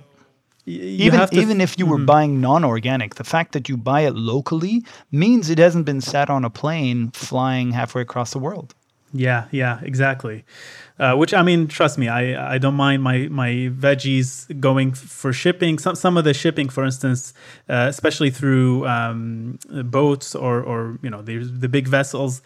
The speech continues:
Speaker 1: could be less environmentally, um, harmful than, let's say,
Speaker 2: Yeah.
Speaker 1: coming through a plane.
Speaker 2: Mm-hmm.
Speaker 1: So some transport is fine. Obviously, we live in the
Speaker 2: Sure, no,
Speaker 1: desert.
Speaker 2: you can't get everything in the
Speaker 1: Exactly.
Speaker 2: <laughs> yeah,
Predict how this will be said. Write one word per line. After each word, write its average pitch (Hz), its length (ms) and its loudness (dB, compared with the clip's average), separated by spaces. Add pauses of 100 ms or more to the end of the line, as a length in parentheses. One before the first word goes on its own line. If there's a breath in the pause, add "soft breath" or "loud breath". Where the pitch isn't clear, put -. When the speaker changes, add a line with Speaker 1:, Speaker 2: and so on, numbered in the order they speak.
(320 loud breath)
Speaker 1:
could 180 220 2
be 170 260 4
less 147 680 -2
environmentally, 127 760 0 (200)
um, 113 540 -12
harmful 131 540 -2 (240)
than, 120 160 -2
let's 117 180 -4
say, 147 80 0
Speaker 2:
Yeah. 147 80 2
Speaker 1:
coming 113 200 -8
through 110 180 -14
a 107 40 -12
plane. 143 280 -4
Speaker 2:
Mm-hmm. - 560 -12
Speaker 1:
So 156 460 2 (180)
some 190 540 -4
transport 160 500 -2
is 127 120 -2
fine. 123 260 0
Obviously, 131 380 0
we 127 100 2
live 135 140 4
in 127 100 4
the 123 60 2
Speaker 2:
Sure, 175 80 8
no, 160 80 8
Speaker 1:
desert. 151 240 6
Speaker 2:
you 139 60 -2
can't 143 280 0
get 127 140 0
everything 117 760 -2
in 123 180 -2
the 117 60 -4
Speaker 1:
Exactly. 131 400 -2
Speaker 2:
<laughs> - 20 0
yeah, 117 140 -6